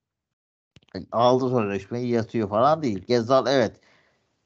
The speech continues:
kaç maç formsuzdu. Bu normal. E, ama sonra performansını yukarı çıkardı. Yani Gezal oynuyor. Evet asist gol yok ama,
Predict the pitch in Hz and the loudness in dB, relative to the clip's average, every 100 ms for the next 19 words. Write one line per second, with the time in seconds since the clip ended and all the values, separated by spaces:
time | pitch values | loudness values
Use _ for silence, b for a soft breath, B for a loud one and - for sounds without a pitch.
0 | _ - 147 156 - 147 143 - 131 131 | _ 0 4 4 0 -4 -4 -4 -4 -4
1 | 123 147 135 98 92 _ _ _ _ _ | -8 -12 -10 -12 -16 _ _ _ _ _
2 | - 104 107 110 117 113 110 - _ _ | -20 -18 -12 -8 -6 -2 -4 -4 _ _
3 | _ _ _ _ 87 82 - 113 135 139 | _ _ _ _ -14 -12 -8 -4 -2 -2
4 | - 156 151 151 135 127 147 139 135 131 | 0 2 2 4 4 2 -4 -4 -4 -4
5 | - 151 175 143 - 147 160 - 139 135 | -10 -14 -14 -12 -6 -6 -6 -2 4 4
6 | 127 107 87 85 - 107 131 139 135 139 | 4 -4 -10 -12 -12 -8 -6 -4 -4 -6
7 | 143 120 85 64 120 127 - 110 110 131 | -6 -6 -6 -6 -2 -2 -4 -8 -8 -10
8 | 123 - 127 117 139 135 120 170 160 95 | -12 -2 0 0 0 0 -2 0 0 -2